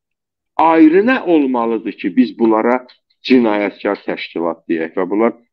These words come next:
cinayətkar təşkilat kimi dəyərləndirilsin?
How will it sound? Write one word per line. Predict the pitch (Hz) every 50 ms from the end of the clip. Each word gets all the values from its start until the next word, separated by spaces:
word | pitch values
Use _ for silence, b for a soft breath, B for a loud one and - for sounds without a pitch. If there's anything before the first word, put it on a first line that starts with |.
| _ _
cinayətkar | - 117 117 117 113 110 107 104 98 - _ - 113 117 113 - _ _ - 123 127 120 - -
təşkilat | 113 104 - - - 104 104 101 98 -
kimi | - 95 90 90 80
dəyərləndirilsin? | - 78 71 71 69 67 67 65 67 67 64 _ _ - - - - _ _ -